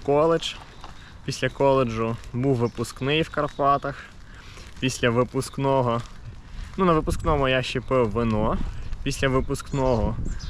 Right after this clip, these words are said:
в знайомої було день народження, там я пив пиво. І на наступний день, я не знаю, чого саме на наступний день, я собі от просипаюсь ранком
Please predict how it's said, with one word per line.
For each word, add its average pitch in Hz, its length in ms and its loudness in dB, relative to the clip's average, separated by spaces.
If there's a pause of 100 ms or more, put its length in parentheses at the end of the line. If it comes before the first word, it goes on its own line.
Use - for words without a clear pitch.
(140)
в 117 180 0
знайомої 123 680 2
було 123 360 2
день 135 300 2
народження, 117 640 0 (260)
там 135 180 2
я 117 140 4
пив 113 320 -2 (160)
пиво. 123 420 0 (440)
І 196 200 4 (140)
на 135 100 2
наступний 139 680 2
день, 117 440 2 (880)
я 123 160 4
не 151 120 4
знаю, 120 520 0 (720)
чого 127 640 4
саме 123 360 2
на 117 100 2
наступний 113 580 0
день, 139 300 2
я 120 160 4
собі 127 360 0
от 113 160 -2
просипаюсь 120 960 -2
ранком 165 540 0